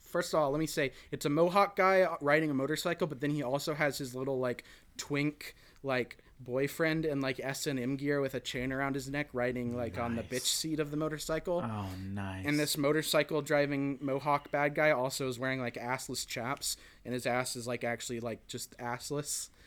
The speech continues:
Speaker 2: All
Speaker 1: Um,
Speaker 2: chaps are assless.
Speaker 1: So, oh, d-, well, but this guy's not even wearing,
Speaker 2: He's
Speaker 1: he's
Speaker 2: not
Speaker 1: not,
Speaker 2: even wearing
Speaker 1: he's not
Speaker 2: pants.
Speaker 1: wearing pants to, to fill in the ass.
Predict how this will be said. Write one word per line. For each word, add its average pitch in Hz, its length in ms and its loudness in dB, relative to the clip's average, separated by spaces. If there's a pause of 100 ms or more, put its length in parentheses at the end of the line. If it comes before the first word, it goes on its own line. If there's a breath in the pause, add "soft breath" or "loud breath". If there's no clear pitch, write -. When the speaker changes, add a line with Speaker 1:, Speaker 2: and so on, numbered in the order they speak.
(240 loud breath)
Speaker 2:
All 123 120 0
Speaker 1:
Um, 120 60 0
Speaker 2:
chaps 107 340 -2
are 107 80 -4
assless. - 540 -8 (360)
Speaker 1:
So, 135 380 -4
oh, 147 100 0
d-, 127 180 -10
well, 151 300 4
but 127 220 -6
this 160 200 0
guy's 147 260 4
not 139 180 4
even 127 240 0
wearing, 117 400 -4 (380 soft breath)
Speaker 2:
He's 123 100 2
Speaker 1:
he's 113 60 6
Speaker 2:
not 117 60 12
Speaker 1:
not, 110 140 10
Speaker 2:
even 101 100 4
wearing 98 220 -2
Speaker 1:
he's 190 140 6
not 214 160 8
Speaker 2:
pants. 160 240 2
Speaker 1:
wearing 160 220 6
pants 156 340 0
to, 135 320 -2
to - 160 -10
fill 135 260 0
in 131 140 0
the 117 120 -2
ass. 104 520 -8